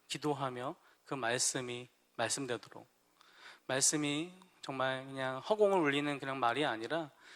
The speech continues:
정말 그것이 심겨지고 말씀이 실제가 되고 우리가 믿는 그 말씀이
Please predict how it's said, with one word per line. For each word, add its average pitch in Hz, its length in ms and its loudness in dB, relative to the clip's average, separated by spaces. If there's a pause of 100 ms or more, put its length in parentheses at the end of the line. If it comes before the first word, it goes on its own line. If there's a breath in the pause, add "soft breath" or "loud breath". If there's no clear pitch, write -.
정말 139 220 -4
그것이 139 220 -2
심겨지고 160 840 0 (160)
말씀이 127 340 -2
실제가 185 500 0
되고 110 320 -12 (520 soft breath)
우리가 156 240 8
믿는 156 300 4
그 151 80 -2
말씀이 123 600 -2